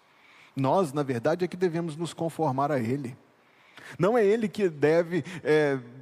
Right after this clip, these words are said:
mudar a si mesmo. Não, não. Na verdade, nós é que devemos corresponder a quem Ele é, e é Ele quem faz isso, mas não é mudança, é transformação que Ele faz na nossa vida e no nosso coração.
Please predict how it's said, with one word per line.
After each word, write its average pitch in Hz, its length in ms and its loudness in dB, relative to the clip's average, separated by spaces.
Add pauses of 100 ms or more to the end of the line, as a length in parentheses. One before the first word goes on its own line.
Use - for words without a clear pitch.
(140)
mudar 160 760 2
a 143 160 0
si 180 240 -4
mesmo. 147 400 0
Não, 147 200 0
não. 147 320 -6 (640)
Na 135 120 0
verdade, 151 600 0 (460)
nós 170 400 0
é 170 60 -2
que 175 120 -6
devemos 151 540 -2
corresponder 170 960 -2
a 175 60 -2
quem 156 280 -4
Ele 151 320 2
é, 165 140 2
e 190 100 0
é 147 60 2
Ele 208 180 0
quem 190 240 -4
faz 160 380 -2
isso, 180 240 -2
mas 175 120 0
não 170 120 -2
é 175 60 -2
mudança, 156 480 -2
é - 20 -12
transformação 143 1160 -4 (400)
que - 80 -2
Ele 135 120 2
faz 120 320 -2
na 113 100 -4
nossa 113 280 -8
vida 165 440 -2
e 165 60 0
no 147 120 0
nosso 117 400 -4
coração. - 600 -8